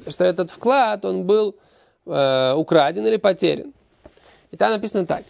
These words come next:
"Им не штайр имену, если остался от него шаве прута, хотя бы одна прута, микудеш, она посвящена. Веймла, вейна микудеш, если нет, она не посвящена".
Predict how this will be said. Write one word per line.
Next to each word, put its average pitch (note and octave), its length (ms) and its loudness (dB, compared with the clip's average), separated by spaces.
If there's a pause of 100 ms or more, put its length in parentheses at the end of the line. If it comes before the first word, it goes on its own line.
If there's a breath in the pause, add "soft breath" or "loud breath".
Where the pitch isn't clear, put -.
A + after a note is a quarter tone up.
"Им D4 200 2
не A3 100 0
штайр E3+ 460 0
имену, D#3 420 -2
если D#3+ 840 0
остался D3+ 440 0
от D3+ 80 -4
него D3+ 260 0
шаве D3 260 0
прута, D3+ 460 -2
хотя D3 260 0
бы D3 80 2
одна D3+ 240 0
прута, D3 460 -2 (120)
микудеш, E3+ 500 -2
она C#3 120 -4
посвящена. D3+ 540 -4 (600 loud breath)
Веймла, F#3+ 720 0
вейна A3+ 280 0
микудеш, G#3+ 420 0
если E3 220 -4
нет, C4 260 -2
она G3 180 0
не G3+ 180 2
посвящена". - 580 -8